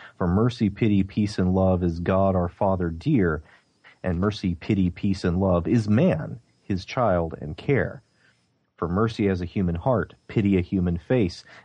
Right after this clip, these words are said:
and love the human form divine, and peace the human dress." So, now I cou-, I could read this and, and, and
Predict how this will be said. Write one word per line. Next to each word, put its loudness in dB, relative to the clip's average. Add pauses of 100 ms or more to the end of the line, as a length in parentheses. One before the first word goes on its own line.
and -2
love 2
the -2
human 0
form 0
divine, 0 (440)
and -10
peace -4
the -4
human 2
dress." -2 (840)
So, 2 (1400)
now 0
I 0
cou-, -6
I 2
could -2
read 0
this 0
and, -2
and, -2
and -2